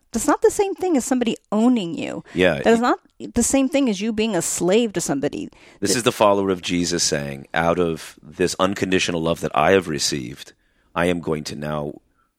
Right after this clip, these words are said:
Speaker 2: serve God by serving my neighbor.
Speaker 1: Yeah.
Speaker 2: And so I'm going to do this freely." But I don't have to, in a sense.
Speaker 1: Mm-hmm.
Speaker 2: Nobody owns me. Nobody,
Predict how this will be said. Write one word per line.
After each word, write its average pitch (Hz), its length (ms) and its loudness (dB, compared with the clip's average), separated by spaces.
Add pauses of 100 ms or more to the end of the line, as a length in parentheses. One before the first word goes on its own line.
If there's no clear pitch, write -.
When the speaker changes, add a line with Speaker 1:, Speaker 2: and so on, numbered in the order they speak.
(140)
Speaker 2:
serve 101 460 2
God 76 540 2
by 76 200 -4
serving 73 420 -2
my 67 120 -10
neighbor. 65 480 -14
Speaker 1:
Yeah. 190 180 -4
Speaker 2:
And 226 80 -2
so 101 120 2
I'm 92 100 2
going 90 140 0
to 82 60 -2
do 107 260 2
this 85 220 0
freely." 117 760 -2 (260)
But 76 100 0
I 80 140 4
don't 120 180 0 (280)
have - 340 -2
to, 58 340 -8
in 78 120 -10
a 78 40 -4
sense. 92 400 0
Speaker 1:
Mm-hmm. 185 420 -6
Speaker 2:
Nobody 101 580 2
owns 95 520 -2 (180)
me. 87 360 -2
Nobody, 80 680 -2